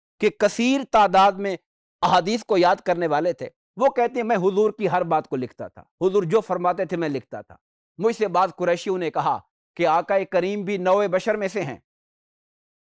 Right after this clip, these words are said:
और आप भी कभी गुस्से में होते हैं,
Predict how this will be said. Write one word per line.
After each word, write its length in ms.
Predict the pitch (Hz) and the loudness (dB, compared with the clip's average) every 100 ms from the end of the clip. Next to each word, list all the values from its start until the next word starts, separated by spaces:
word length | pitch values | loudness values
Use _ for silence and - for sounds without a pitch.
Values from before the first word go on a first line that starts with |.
| _ - | _ 2
और 240 | 180 - - | 2 2 4
आप 260 | 165 - | 6 6
भी 260 | 208 233 240 | 4 -4 -6
कभी 640 | - 202 208 208 151 123 - | 0 0 0 -6 -8 -12 -14
गुस्से 340 | 120 147 196 | -10 -8 -6
में 120 | 190 190 | -6 -4
होते 280 | 170 185 | -4 -6
हैं, 240 | 170 139 | -10 -12